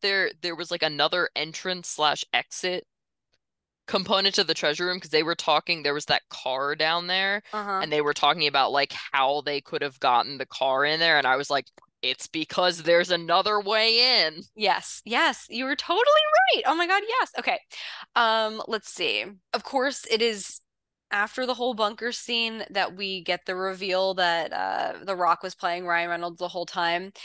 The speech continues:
Speaker 2: And I found really funny, I don't know if you thought about this at all. Basically, r-, The Rock's motivation, um, that he was giving to Ryan Reynolds for working with him throughout the whole movie was, "I've gotta clear my name.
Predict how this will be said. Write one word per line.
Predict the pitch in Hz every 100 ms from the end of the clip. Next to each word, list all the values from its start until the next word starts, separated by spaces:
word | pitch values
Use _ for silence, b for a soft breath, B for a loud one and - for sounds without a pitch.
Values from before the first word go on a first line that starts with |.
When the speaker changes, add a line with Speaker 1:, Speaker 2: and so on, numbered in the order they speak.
| B B B
Speaker 2:
And | 214
I | 202 233
found | - 233 277
really | 349 415
funny, | - 202 196 160
I | 180
don't | 277
know | 403 415
if | -
you | 302
thought | 254 240
about | 202 -
this | 160
at | 165
all. | 156 135 - - B B B B -
Basically, | 285 370 480 - 403 339 - 220
r-, | 214 -
The | 220
Rock's | 233 214 214 226 - - - -
motivation, | 226 226 233 190 180 180 - 240 240 247 262 _ _ _ _ _
um, | 196 185 180 180 -
that | -
he | -
was | 202 196 -
giving | 190 175 196
to | 214 208
Ryan | 196 190 196
Reynolds | 190 185 202 208 202 - _
for | - 190
working | 175 175 175 202 214
with | 202
him | - 208 202 208 214 220 _ _ _ _ _ _ _ _
throughout | 180 202 190
the | 185
whole | 208 202
movie | 190 175 180 214 233 240
was, | 240 190 180 175 170 - -
"I've | 202 170
gotta | 208 190 214
clear | - 208 190
my | 180 175
name. | 165 -